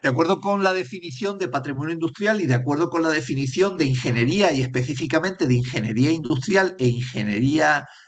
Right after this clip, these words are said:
eh, de minas, eh, podríamos, por lo tanto, llegar a la conclusión de que el conjunto de esas actividades desarrolladas por la ingeniería a lo largo de la historia no son sino la propia fuente de donde se ha generado el patrimonio industrial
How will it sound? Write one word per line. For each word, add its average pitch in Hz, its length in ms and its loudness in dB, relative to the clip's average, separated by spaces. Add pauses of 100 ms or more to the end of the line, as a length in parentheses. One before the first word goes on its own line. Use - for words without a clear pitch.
eh, 139 340 2
de 127 100 2
minas, 180 520 -2 (220)
eh, 131 180 -2
podríamos, 156 580 0
por 156 160 0
lo 160 100 0
tanto, 160 300 -2
llegar 147 300 0
a 147 60 2
la 147 120 0
conclusión 156 720 0 (100)
de 123 280 0
que 143 380 -2
el 120 140 -2
conjunto 135 500 -2
de 160 100 2
esas 160 340 0
actividades 143 1000 -2
desarrolladas 120 760 -2
por 139 140 -2
la 139 80 0
ingeniería 127 880 0 (240)
a - 100 -12
lo 113 120 0
largo 131 260 2
de 147 100 -2
la 139 80 0
historia 139 520 0 (260)
no 127 140 -4
son 175 180 -2
sino 185 460 0
la 127 240 2
propia - 260 -2
fuente 180 640 -6
de 107 160 -2
donde 117 320 -2
se 131 160 -2
ha 143 80 0
generado 160 640 -4 (280)
el 135 220 -4
patrimonio 135 560 -4
industrial 185 640 -2